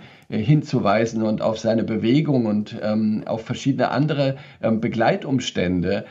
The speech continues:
Und so darf man das nicht nur auf die Homöopathie beziehen. Auch bei der Behandlung der Herzinsuffizienz ist es wichtig, den Placebo-Effekt, nämlich dieses, ähm,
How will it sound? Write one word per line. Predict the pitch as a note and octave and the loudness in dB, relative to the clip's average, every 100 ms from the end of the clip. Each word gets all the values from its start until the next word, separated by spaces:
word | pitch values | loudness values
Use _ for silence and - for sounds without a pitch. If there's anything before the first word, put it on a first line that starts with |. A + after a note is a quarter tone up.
| - | -8
Und | - G#2+ | -2 -2
so | - C3+ | 0 0
darf | E3 G2 A#2+ | 2 2 2
man | C#3+ | 2
das | C#3 - | 2 4
nicht | G#3+ - | 2 4
nur | D3 | 2
auf | C3 | 2
die | C#3 | 0
Homöopathie | B2+ C3 A#2 A2 G#2 B2+ | 2 2 0 -2 -4 -2
beziehen. | C3+ A2+ - A#2 | -2 -2 -4 -2
Auch | G#2 A#2 C3 - - | 0 0 0 -8 -6
bei | - | 0
der | A2+ | 2
Behandlung | G#2+ G#2+ B2+ C3 | 2 0 0 0
der | G#2+ G#2+ | 0 0
Herzinsuffizienz | C#3 - D#3+ C#3+ A#2 - G#2 G#2+ - | -2 -6 -6 -4 -4 -2 -2 -2 -4
ist | G2+ | -10
es | - | -6
wichtig, | A2+ C3+ - G2+ | -2 -2 -4 -4
den | G#2 | -2
Placebo-Effekt, | G2+ G2+ - C3 A2 F2+ G2 A2 - | -2 -4 -2 -2 0 -2 -2 -6 -4
nämlich | A2 G#2+ G2+ - - - | 0 0 0 -6 -20 -4
dieses, | G#2+ G2+ G2+ - - - - | -2 0 -2 -8 -20 -20 0
ähm, | G2+ A2+ G#2 | 4 4 2